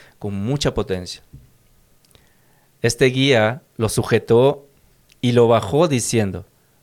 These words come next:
"De rodillas, señor. Aquí solo estás seguro de rodillas.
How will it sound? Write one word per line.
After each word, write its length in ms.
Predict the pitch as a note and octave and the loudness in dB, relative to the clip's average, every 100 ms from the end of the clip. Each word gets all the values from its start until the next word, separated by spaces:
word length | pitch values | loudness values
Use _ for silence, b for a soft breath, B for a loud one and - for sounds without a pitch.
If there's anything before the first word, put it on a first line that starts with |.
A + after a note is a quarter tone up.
| - | -2
"De 180 | A#2+ | 0
rodillas, 580 | B2 B2 A#2+ D3 F3+ C3 | 2 2 2 0 0 0
señor. 420 | - G2+ F#2+ E2 _ - - _ _ b b b | -2 -4 -6 -10 _ -20 -20 _ _ b b b
Aquí 380 | - A#2+ - D3+ | -6 -6 -4 -2
solo 260 | D#3 D#3 D3+ | 0 2 2
estás 280 | C#3+ C#3+ C#3 | 2 0 0
seguro 420 | C#3 B2 B2 C3+ | -2 -2 -2 0
de 120 | A#2 | 0
rodillas. 600 | A2 G#2 C3+ D#3 G#2 - | 0 0 -2 -2 -4 -6